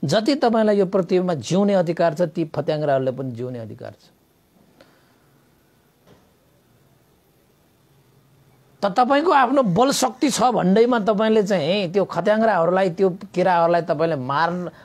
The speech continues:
मार्न तपाईँलाई उचित लाग्छ भने तपाईँभन्दा पनि शक्तिशाली मान्छेहरू पनि होलान्। के तिनीहरूले पनि तपाईँलाई त्यसरी नै किचिएको, त्यसरी नै मारेको उचित हुन्छ त? त्यसो भए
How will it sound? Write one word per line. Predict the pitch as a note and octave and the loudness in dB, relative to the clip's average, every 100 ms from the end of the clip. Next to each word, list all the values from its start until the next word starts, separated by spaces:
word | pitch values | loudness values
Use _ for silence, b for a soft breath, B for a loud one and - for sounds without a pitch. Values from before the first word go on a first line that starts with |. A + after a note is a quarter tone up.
| B C3 | B -8
मार्न | D3+ F3 G#3+ A#3+ A3 | 0 2 2 0 0
तपाईँलाई | G#3 G#3+ G#3 E3 | 0 0 0 0
उचित | E3 B3 A3 | -2 0 0
लाग्छ | G3+ F3+ | 0 0
भने | F#3 C#3+ F#3 - B - | 0 0 -2 -6 B -4
तपाईँभन्दा | F#3+ C4 B3 F#3+ G#3+ G#3+ | 0 0 0 0 0 0
पनि | A3 A3 | 0 -2
शक्तिशाली | F#3 - G#3 - F#3+ F#3+ D#3 C3+ | -4 -4 -4 -2 0 0 -2 -2
मान्छेहरू | F3 D#3+ E3 D#3+ | -2 0 0 0
पनि | D3+ D3+ | -2 -2
होलान्। | A2 C#3+ D#3+ D#3+ - _ _ _ b b b b - | -2 0 -2 -4 -12 _ _ _ b b b b -6
के | G#3+ | -2
तिनीहरूले | G3 A3 A3+ A3+ | 2 4 4 4
पनि | A3 A#3 | 2 2
तपाईँलाई | G#3 G3+ G#3+ G3+ | 2 0 0 0
त्यसरी | G3+ F3 G3+ G#3 | 0 0 2 0
नै | |
किचिएको, | E3 G#3+ - G#3+ G3 G#3 | 0 -4 -2 -2 0 0
त्यसरी | F#3+ E3+ G3 | 0 0 0
नै | G3+ | 0
मारेको | D3+ D#3+ F3 F#3 F#3 F#3+ | 0 0 2 2 2 0
उचित | E3+ F3+ | 0 -2
हुन्छ | C#3 C3+ | -2 -2
त? | E3+ F4+ | -2 -2
त्यसो | G#3+ F#3 A3 | -2 -2 -2
भए | G#4 | -2